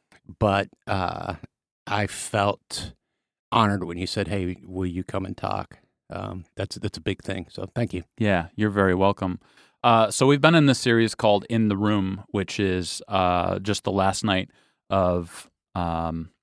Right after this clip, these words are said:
Speaker 2: that Jesus shared with his disciples before the crucifixion. Last week, we obviously had Easter, uh, and so we're kinda wrapping up this series. We're gonna be wrapping that up next week.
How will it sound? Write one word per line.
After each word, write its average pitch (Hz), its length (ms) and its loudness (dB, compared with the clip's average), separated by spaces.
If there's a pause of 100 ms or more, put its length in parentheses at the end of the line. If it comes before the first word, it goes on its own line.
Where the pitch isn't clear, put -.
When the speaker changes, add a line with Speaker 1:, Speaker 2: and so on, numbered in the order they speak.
(120)
Speaker 2:
that 90 200 -2
Jesus 95 300 0
shared 92 360 0
with 90 160 -4
his 87 200 -2
disciples 90 600 -6
before 90 340 -4
the 85 60 -2
crucifixion. 95 760 -4 (400)
Last 113 320 4
week, 110 240 2
we 110 100 4
obviously 98 500 0
had 95 260 -2
Easter, 127 500 4 (400)
uh, 101 360 4
and 107 180 2
so - 160 2
we're 101 140 2
kinda 117 240 2
wrapping 104 420 4
up 101 140 0
this 101 160 0
series. 101 420 2
We're 101 60 -6
gonna 98 140 2
be 92 100 2
wrapping 95 420 2
that 92 180 4
up 92 200 0
next 107 460 0
week. 98 340 -2